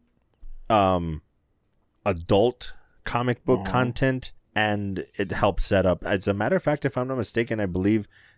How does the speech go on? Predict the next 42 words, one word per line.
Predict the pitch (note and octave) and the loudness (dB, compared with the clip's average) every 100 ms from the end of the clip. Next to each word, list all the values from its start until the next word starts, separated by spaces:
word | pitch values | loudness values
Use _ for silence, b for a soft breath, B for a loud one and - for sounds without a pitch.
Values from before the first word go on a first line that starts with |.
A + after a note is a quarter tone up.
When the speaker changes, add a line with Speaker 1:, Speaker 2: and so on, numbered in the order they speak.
| b | b
Speaker 1:
literally | F2+ G#2+ C3+ A#2 G2 F2 | 2 4 4 2 0 -2
is | D#2+ F2+ | -2 -2
the | F#2 | -2
reason | F2+ F2+ F2 | -2 -2 -4
for | F2 F#2+ | -4 -4
the | F#2 | -2
M | F#2 | -4
C | - F#2+ | -6 -6
U, | |
because | F2 - F2 | -4 -4 -4
if | F#2 | -2
I'm | G#2 | -2
not | A#2 | -2
mistaken, | - G2+ G2+ G2+ b b b b | -2 -2 -2 -6 b b b b
they | E2+ G2 G#2 | -2 2 4
were | G#2 A2 E2+ | 4 2 2
on | G2 | 0
the | F#2 E2 | -2 -2
verge | D2+ G2 A#2 | 0 0 0
of | A2+ | -2
bankruptcy, | A#2 A2+ - G#2 - G#2 F#2+ - b b b b b | -2 -2 -2 -4 -4 -4 -4 -6 b b b b b
made | F2+ F2+ G#2 C3 A2+ F#2 | -4 2 4 4 0 -2
Blade, | F#2+ F#2 F2+ E2 - | 2 2 2 -2 -4
and | F#2 F#2 | -4 0
made | G2 G2 | 2 2
enough | F#2 F2+ - | 2 -2 -2
movie | F#2+ G2 F#2 F2+ E2+ | 0 0 0 -2 -4
to | - G2+ | -4 -4
cont-, | - F#2 D#2+ - F#2 | -4 -6 -6 -12 -6
to | - | -2
stay | F#2 - A2 A#2 | -2 0 0 0
in | F#2 | -2
business, | E2+ E2+ F2 E2+ | -2 -2 -2 -2
Speaker 2:
Yeah. | E2 | -2
Speaker 1:
which | E2+ F#2 - | 0 -2 0
led | F2+ E2+ D#2+ - | 0 0 -2 -6
to | F2 | -8
the | D#2+ | -8
M | D#2+ D2+ | -10 -12
C | - E2 | -12 -12
U. | C2+ B1+ - b b b b b | -16 -20 -20 b b b b b
So, | - G#2+ F#2+ F2 D#2+ D2 | 0 4 6 4 2 -2